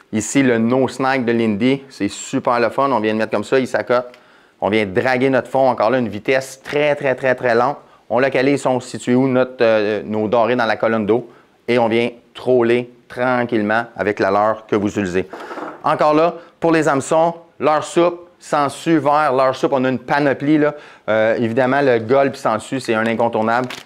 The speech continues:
Fait que ça, c'est, euh, technique, marcheur de fond. Oui, il y en a d'autres, il y en a plein d'autres. Ça, c'est les trois principaux, là, qui sont utilisés présentement au Québec. Choix du poids qu'on a de besoin, OK, pour localiser notre doré au fond. Si vous pêchez dans cinq pieds d'eau, dans dix pieds d'eau, dans quinze pieds d'eau,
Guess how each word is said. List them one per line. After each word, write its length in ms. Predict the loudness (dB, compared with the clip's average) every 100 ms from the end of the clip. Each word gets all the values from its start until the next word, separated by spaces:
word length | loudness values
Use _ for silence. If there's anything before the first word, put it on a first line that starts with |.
| -20 -20 -20 -20 -20 -6
Fait 80 | -4
que 60 | 0
ça, 140 | 0
c'est, 300 | 2 4 4
euh, 160 | 4 0
technique, 680 | -2 -6 -2 0 -2 -2 -4
marcheur 260 | -2 0
de 100 | 0
fond. 260 | 0 0 0 -6 _
Oui, 120 | 0 2
il 20 |
y 40 |
en 40 | 2
a 80 |
d'autres, 260 | 2 0 -2 -4
il 20 |
y 40 |
en 60 | -2
a 60 |
plein 200 | 0 0
d'autres. 260 | 2 0 0 -10 _
Ça, 140 | -4
c'est 100 | 2
les 100 | 0
trois 240 | 2 -2 -2
principaux, 680 | -4 -2 -2 -4 0 2
là, 160 | 4 2
qui 380 | 2 2 2 -2
sont 160 | -4 -4
utilisés 280 | -4 -2
présentement 300 | 0 0 0
au 60 | 0
Québec. 280 | 0 0 -2 -12 -20 -20 _ _ _ _ _ _
Choix 460 | -12 -6 0 2 2
du 240 | -2 -8
poids 540 | -14 _ -4 2 2 2
qu'on 160 | 0
a 80 | 0
de 40 | 2
besoin, 440 | 0 2 2 0
OK, 300 | 0 0 0 -6 -14 0
pour 160 | 2
localiser 580 | 2 2 2 2 2 2
notre 220 | 2 2
doré 300 | 2 2 4
au 100 | 2
fond. 260 | 2 0 0 -4
Si 140 | -4 -2
vous 100 | 0
pêchez 260 | 0 0
dans 200 | 0 0
cinq 400 | -2 -4 -2 0
pieds 140 | 0 2
d'eau, 280 | 4 4 4
dans 220 | 2 0
dix 180 | -2 -2
pieds 160 | 0
d'eau, 140 | 2 2
dans 160 | 0
quinze 260 | 0 -2 2
pieds 140 | 2
d'eau, 180 | 2 0